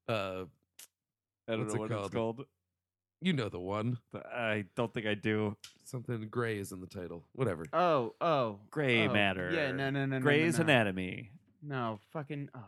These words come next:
Speaker 3: Christ.
Speaker 2: The Greys, uh, from space.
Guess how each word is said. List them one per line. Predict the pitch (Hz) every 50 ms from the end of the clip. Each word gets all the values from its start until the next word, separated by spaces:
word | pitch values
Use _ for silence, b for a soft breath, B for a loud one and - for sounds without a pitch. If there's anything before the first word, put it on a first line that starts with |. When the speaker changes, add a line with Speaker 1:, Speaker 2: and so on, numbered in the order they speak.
| 101 _
Speaker 3:
Christ. | - - 135 110 98 - - _ -
Speaker 2:
The | - 131
Greys, | - 135 147 135 127 117 107 95 90 87 - - - - - - _ _ _ -
uh, | - - - - 120 _ -
from | 120 110 107
space. | - - 131 117 104 92 87 - - - - -